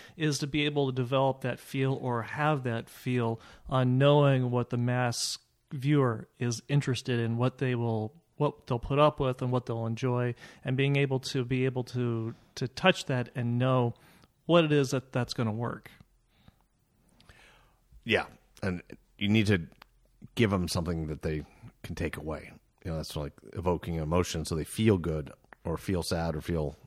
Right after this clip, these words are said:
Speaker 2: changed by what they've seen.
Speaker 1: Mm-hmm.
Speaker 2: Um, I mean, there's a lot of things out there now that are just laughs, right?
Speaker 1: Right, right.
Speaker 2: Uh, you know, it's,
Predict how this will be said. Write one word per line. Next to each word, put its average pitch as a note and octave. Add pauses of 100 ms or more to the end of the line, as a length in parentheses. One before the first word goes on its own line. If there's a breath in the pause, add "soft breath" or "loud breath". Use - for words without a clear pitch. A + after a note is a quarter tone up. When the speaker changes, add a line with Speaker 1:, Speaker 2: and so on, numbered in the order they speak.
(320)
Speaker 2:
changed F#2
by E2
what D#2
they've D#2+
seen. D#2 (760 soft breath)
Speaker 1:
Mm-hmm. B2
Speaker 2:
Um, D#2 (460)
I F#2+
mean, G2+
there's G#2+
a A#2+
lot B2+
of A2
things G2+
out G2
there G2+
now F2
that D#2+
are C#2+
just C#2+
laughs, - (100)
right? E2 (280)
Speaker 1:
Right, C3 (360)
right. B2+ (180)
Speaker 2:
Uh, F#2+
you D#2+
know, D2+
it's, -